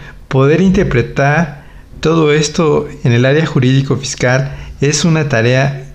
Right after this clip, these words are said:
que debería realizar un ciudadano común, pero la verdad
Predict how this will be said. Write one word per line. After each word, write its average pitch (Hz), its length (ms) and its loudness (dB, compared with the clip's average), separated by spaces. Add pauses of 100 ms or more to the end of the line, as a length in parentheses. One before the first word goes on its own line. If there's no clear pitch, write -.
(160)
que 175 300 2
debería 139 640 2
realizar 131 920 0
un 123 120 4
ciudadano 110 560 2
común, 143 460 0 (480)
pero 131 260 2
la 139 140 2
verdad 143 460 0